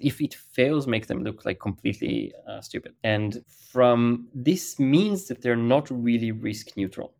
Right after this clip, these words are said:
So, for example, if I saw a company where I think that, like, ninety percent they're going to lose me all, all the money to turn the investment into zero,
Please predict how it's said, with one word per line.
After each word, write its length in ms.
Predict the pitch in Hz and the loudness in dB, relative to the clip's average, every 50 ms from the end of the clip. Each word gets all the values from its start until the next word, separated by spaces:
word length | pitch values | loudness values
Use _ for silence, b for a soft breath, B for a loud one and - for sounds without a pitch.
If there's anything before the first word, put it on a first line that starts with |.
| _ _ _ _ _ _ - | _ _ _ _ _ _ -16
So, 360 | - - 117 113 110 107 110 - - | -8 -4 -2 -2 -2 -2 -6 -10 -2
for 120 | - 127 | 2 4
example, 380 | 117 110 127 147 135 117 110 - | 4 4 4 4 2 2 2 -2
if 160 | - - - | -4 -6 -8
I 160 | 139 135 120 | -8 -6 -6
saw 260 | - - - 135 147 | -8 -4 0 0 0
a 60 | 143 | 0
company 520 | - - 131 113 117 117 101 98 98 107 - - | 0 -2 -2 -2 -2 -2 -4 -4 -4 -6 -6 -4
where 320 | 120 113 - - - - _ _ _ | -2 -2 -2 -2 -6 -10 _ _ _
I 160 | 113 110 110 | -4 -4 -2
think 380 | 110 110 117 113 107 107 107 - | -2 -2 -4 -4 -4 -4 -4 -2
that, 280 | 104 107 104 107 - - _ _ _ _ _ _ _ _ 110 | -2 -2 -2 -4 -10 -20 _ _ _ _ _ _ _ _ -8
like, 160 | 113 - - | -8 -6 -4
ninety 460 | 110 110 120 135 151 170 180 180 185 | -2 0 2 2 2 2 0 0 -2
percent 680 | - - 123 113 - - 113 104 98 104 104 - - _ _ _ _ _ _ | -4 -4 -6 -6 -4 -2 0 0 0 0 -2 -6 -12 _ _ _ _ _ _
they're 140 | - 117 107 | -10 -10 -6
going 320 | 107 107 107 104 107 110 - | -4 -4 -4 -4 -4 -8 -12
to 120 | - 104 | -12 -6
lose 240 | 104 113 120 117 117 | -2 0 0 0 0
me 120 | 117 117 - | 0 0 0
all, 320 | 123 123 127 127 117 - - | 0 0 0 0 -2 -6 -8
all 140 | - 120 113 | -6 -6 -4
the 100 | 117 110 | -2 0
money 300 | 107 107 107 104 104 104 | 0 2 2 2 0 -2
to 160 | - 104 101 | -4 -6 -8
turn 320 | - _ - - 110 110 110 | -8 _ -4 -2 -2 0 0
the 60 | 110 | -2
investment 420 | 107 110 107 107 - 101 101 104 | -2 -4 -4 -6 -6 -8 -10 -10
into 160 | 98 98 104 | -10 -10 -10
zero, 400 | 101 107 113 120 117 117 113 - | -6 -2 0 0 0 0 -2 -4